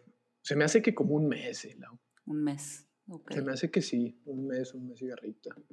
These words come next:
Speaker 1: Sí.
Speaker 2: Ok, ok.
Speaker 1: Sí.
Speaker 2: Y de ahí a tu siguiente mochileo pasaron
Speaker 1: Eh,
Speaker 2: ¿cuánto tiempo entre uno y otro?
Speaker 1: Pasaron como unos dos, tres años,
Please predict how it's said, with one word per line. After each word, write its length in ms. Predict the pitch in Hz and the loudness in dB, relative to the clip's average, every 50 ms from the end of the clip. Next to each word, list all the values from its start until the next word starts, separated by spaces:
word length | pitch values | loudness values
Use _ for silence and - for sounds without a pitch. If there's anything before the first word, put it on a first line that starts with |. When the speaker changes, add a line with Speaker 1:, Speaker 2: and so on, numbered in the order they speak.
| 143 _ _ _ _ _ _ _ | -20 _ _ _ _ _ _ _
Speaker 1:
Sí. 200 | _ - 113 - | _ -2 -2 -2
Speaker 2:
Ok, 280 | 170 156 151 143 143 - 143 143 143 143 | -4 -8 -14 -12 -10 -8 -6 -6 -4 -6
ok. 160 | 139 - - 135 135 135 - _ _ _ _ _ _ _ _ _ _ _ _ _ | -6 -8 -10 -12 -12 -14 -18 _ _ _ _ _ _ _ _ _ _ _ _ _
Speaker 1:
Sí. 260 | - - 120 117 95 - - _ _ _ _ _ _ _ _ _ _ _ _ _ _ _ | -8 -4 -2 -2 -2 -4 -8 _ _ _ _ _ _ _ _ _ _ _ _ _ _ _
Speaker 2:
Y 160 | - 190 190 | 0 2 4
de 80 | 175 180 | 4 4
ahí 400 | 175 180 208 233 262 262 - - - | 4 4 4 4 2 2 0 0 0
a 180 | 214 214 - - | 0 0 0 -2
tu 120 | 180 165 | -2 -2
siguiente 680 | - - - 156 147 170 180 190 202 202 202 240 233 | -2 -2 -4 -4 -2 0 2 2 2 2 2 4 4
mochileo 640 | 226 214 208 202 - - 185 185 185 190 202 190 - | 4 4 2 2 0 0 2 2 4 2 2 0 -2
pasaron 1040 | - 180 - - - 170 170 170 180 185 185 185 185 185 180 175 165 165 165 - - _ _ _ _ _ _ _ _ _ _ _ _ _ _ - | -4 -4 -2 0 0 2 4 4 4 2 2 2 0 0 0 -2 -2 -4 -8 -12 -18 _ _ _ _ _ _ _ _ _ _ _ _ _ _ 2
Speaker 1:
Eh, 500 | 151 147 190 - 147 135 131 127 127 123 | 4 6 8 8 10 10 10 10 10 8
Speaker 2:
¿cuánto 240 | 120 123 135 139 139 135 131 | 8 10 10 10 8 8 8
tiempo 420 | - - - - - 143 135 - - - - - - - - | 6 4 4 2 0 -2 -2 0 0 0 0 0 -2 -4 -2
entre 280 | - 165 160 165 170 170 | -2 0 2 4 4 4
uno 160 | 170 170 170 | 4 4 4
y 80 | 170 | 4
otro? 420 | 160 151 147 147 135 135 135 - _ _ - - _ _ _ _ _ _ _ _ _ _ _ _ _ _ _ _ _ _ _ _ - 151 - - _ | 4 4 2 0 -4 -6 -6 -12 _ _ -20 -20 _ _ _ _ _ _ _ _ _ _ _ _ _ _ _ _ _ _ _ _ -16 -16 -16 -14 _
Speaker 1:
Pasaron 680 | - 131 117 - - 143 139 139 143 143 143 143 143 139 | -8 -8 -6 -4 -2 0 2 2 2 2 2 0 -2 -2
como 280 | - - 127 127 127 135 | -2 -2 -2 -2 -2 -2
unos 380 | 135 139 143 147 147 143 - | -2 0 2 2 2 2 2
dos, 200 | - 139 131 - - | 0 0 0 0 2
tres 220 | - 143 143 - | 2 4 4 4
años, 480 | 123 113 120 127 120 120 - - - | 2 0 0 -2 -4 -6 -10 -14 -20